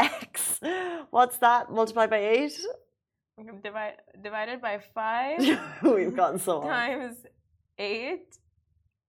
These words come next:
Speaker 2: Three thousand two hundred sixty-four.
Speaker 1: Okay, so you owe
Speaker 2: No, but he
Speaker 1: your
Speaker 2: didn't get it.
Speaker 1: ex-partner.
Speaker 2: He got it, like, two years ago.
Speaker 1: Mm. Um, guys, thank you all for tuning in. Adnan is asking if we take questions. Of course we do,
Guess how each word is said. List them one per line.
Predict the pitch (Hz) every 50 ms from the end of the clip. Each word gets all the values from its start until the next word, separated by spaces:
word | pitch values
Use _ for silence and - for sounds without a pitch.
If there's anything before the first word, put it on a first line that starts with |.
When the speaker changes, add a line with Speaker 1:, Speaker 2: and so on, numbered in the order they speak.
| _ _ _
Speaker 2:
Three | 269 262 269
thousand | 277 294 247 240 240 254 247 254 254 254 262
two | 285 269 294
hundred | 302 262 247 247 247 254 -
sixty-four. | 269 - - - 247 247 - - 196 180 170 - - - - _ _ _ _ _ -
Speaker 1:
Okay, | 208 214 196 185
so | 180 190
you | 190 190 208 226 233 247 247
owe | - 208 202 202 196 190 185 190 185 - - _ _ _ _
Speaker 2:
No, | 233 262 277 302 381 494 339
but | 277
he | 214
Speaker 1:
your | 220 226
Speaker 2:
didn't | 226 403 403 -
get | 202 196
it. | - -
Speaker 1:
ex-partner. | - - - 202 196 190 185 - 175 180 180 175 180 185
Speaker 2:
He | 196 -
got | - 226 262 349
it, | 349 277
like, | 262 247 247 254
two | 262 254
years | 240 202 196 208 226 214 - 180
ago. | - - - - - -
Speaker 1:
Mm. | - 160 160 147 123 123 101 - - - - - - - - - - - - 240
Um, | 233 233 240 240 240 240
guys, | - 277 277 285 302 302
thank | 302 285 269
you | 302 285
all | 294 294 294
for | 277
tuning | - - 277 247 254 254 262
in. | 262 254 240 - - 233
Adnan | 240 233 254 254 262 262 - - - _ _ _ _ - 254
is | 247
asking | 240 233 240 233 - 226 220 226
if | 226 233
we | 240 - 254
take | 240 226 - 247
questions. | 240 240 - - 208 196 190 262
Of | -
course | - - 427 508 494 - - 320
we | 240 208 - 170
do, | 135 -